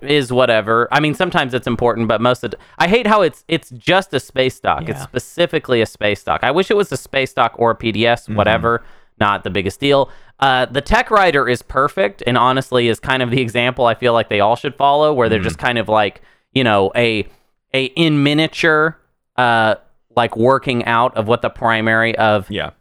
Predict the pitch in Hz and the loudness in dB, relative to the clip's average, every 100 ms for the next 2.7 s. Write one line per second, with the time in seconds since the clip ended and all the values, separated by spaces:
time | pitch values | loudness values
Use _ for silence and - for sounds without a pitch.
0 | - 117 113 - - - 98 104 117 123 | -2 0 0 -4 -6 0 2 2 0 -2
1 | 127 135 143 156 - 123 143 135 156 147 | -2 0 2 0 -6 -4 0 2 0 -2
2 | - 156 156 196 170 139 120 | -6 -2 0 0 0 -2 -4